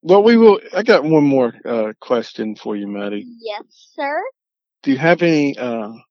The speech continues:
Speaker 1: hobbies or anything you wanna share? What do you like to do in your spare time?
Speaker 2: I like cosplaying. It's pretty much where you, like, dress up as characters. It doesn't have to be anime. It can be, like, anything. And
Speaker 1: Right.
Speaker 2: I also like drawing, like, on my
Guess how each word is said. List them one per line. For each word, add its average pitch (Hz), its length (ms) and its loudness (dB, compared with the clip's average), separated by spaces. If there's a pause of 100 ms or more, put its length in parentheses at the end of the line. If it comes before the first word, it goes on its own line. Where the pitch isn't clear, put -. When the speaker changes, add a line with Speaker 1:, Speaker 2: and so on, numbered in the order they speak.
(120)
Speaker 1:
hobbies 139 720 -2 (380)
or 131 100 -6
anything 131 400 -6
you 127 120 -4
wanna 123 200 -4
share? 123 580 -6 (500)
What 151 140 -6
do 147 80 0
you 139 80 2
like 123 300 -2
to 123 100 -14
do 120 240 -4
in 113 100 -6
your 113 120 -8
spare 117 380 -6
time? 110 460 -8 (200)
Speaker 2:
I 247 80 -16
like 277 300 -12 (240)
cosplaying. 294 720 -20
It's 269 160 -20
pretty 240 180 -14
much 233 200 -20
where 233 120 -20
you, 226 100 -12
like, 220 160 -10
dress 226 260 -12
up 233 120 -18
as 233 160 -20
characters. 254 520 -16
It 226 100 -16
doesn't 233 220 -14
have 214 140 -16
to 240 80 -20
be 214 200 -14
anime. 220 200 -16
It 220 240 -16
can 220 100 -12
be, 214 100 -6
like, 202 220 -8
anything. 240 500 -12 (580)
And 233 260 -6
Speaker 1:
Right. 226 140 4
Speaker 2:
I 240 60 2
also 240 440 -6
like 226 320 -8 (400)
drawing, 220 680 -12
like, 226 180 -20 (100)
on 214 200 -14
my 208 160 -20